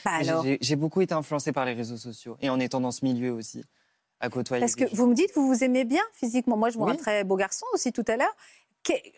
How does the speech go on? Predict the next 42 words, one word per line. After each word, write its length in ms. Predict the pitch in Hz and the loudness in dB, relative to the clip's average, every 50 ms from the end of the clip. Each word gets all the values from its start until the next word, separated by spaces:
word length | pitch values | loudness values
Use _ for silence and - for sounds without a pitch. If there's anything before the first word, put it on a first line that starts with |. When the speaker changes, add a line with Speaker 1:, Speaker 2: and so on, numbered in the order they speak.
| 151 160 | -6 -2
Speaker 1:
c'est, 240 | - - - 233 - | -2 0 0 0 0
c'est 180 | - - - 240 | -2 -2 -2 -2
parce 300 | - - - - - - | -2 -4 -2 -2 -2 0
que 180 | - 339 349 | 0 0 2
ça 180 | 330 - - 269 | 2 2 2 2
vous 220 | 233 247 254 233 | 2 2 2 2
a 80 | 254 240 | 0 -2
tenté 580 | - _ 320 285 285 262 - - 302 294 339 339 - - - _ _ | 0 _ 0 0 0 0 0 0 0 0 -2 -4 -8 -16 -20 _ _
d'être, 380 | - 220 214 247 - - - - - | 0 0 0 0 0 -6 -8 -6 -4
entre 240 | 226 220 - 254 | -4 -2 0 -2
guillemets, 320 | 233 208 240 233 233 220 196 | 0 0 0 0 2 0 0
parce 160 | - 185 - | 0 -2 -4
que 80 | - - | -2 -4
ça 100 | - 190 | -2 -2
n'est 100 | 190 185 | -2 0
pas 100 | - 226 | 0 0
la 80 | 214 190 | -2 0
réalité, 380 | 208 202 196 190 190 - 247 | 0 0 0 0 0 2 4
une 100 | 247 233 | 4 6
meilleure 280 | 247 262 254 285 277 262 | 6 6 4 2 2 0
version 300 | 247 254 254 - 269 254 | 0 -2 -2 -2 -2 -2
de 60 | 247 | -2
vous-même 360 | 226 247 240 240 262 294 320 320 | 0 0 2 2 2 2 0 0
Speaker 2:
C'est 80 | - 226 | 0 0
Speaker 1:
en 40 | |
Speaker 2:
ça. 40 | 220 | 2
Speaker 1:
voyant 240 | 220 240 226 247 240 | 2 2 2 2 2
les 120 | 240 240 | 2 2
réseaux. 300 | 233 247 247 233 262 247 - _ _ _ | 0 0 -2 -4 -6 -8 -10 _ _ _
Speaker 2:
C'est 220 | - - - 123 113 | -12 -6 -4 -2 -2
ça, 180 | - - 123 | -2 -2 -2
en 80 | 117 107 | -4 -2
fait, 180 | - 127 123 - | -2 -2 -2 -2
c'était 220 | - 113 - 120 | -2 -4 -2 -2
une 100 | 113 117 | 0 0
manière 360 | 113 113 113 117 120 120 110 | 0 0 0 -2 -2 -2 -2
un 120 | 110 110 104 | -2 -4 -4
peu 180 | - - 127 | -4 -4 -6
de, 220 | 120 110 113 110 107 | -4 -4 -4 -4 -4
de 140 | 101 110 | -4 -4
se 80 | 110 - | -6 -4
perfectionner, 800 | - 131 117 - - 123 110 - - 127 120 120 131 143 147 | -4 -6 -4 -4 -6 -6 -6 -6 -6 -6 -6 -6 -6 -6 -8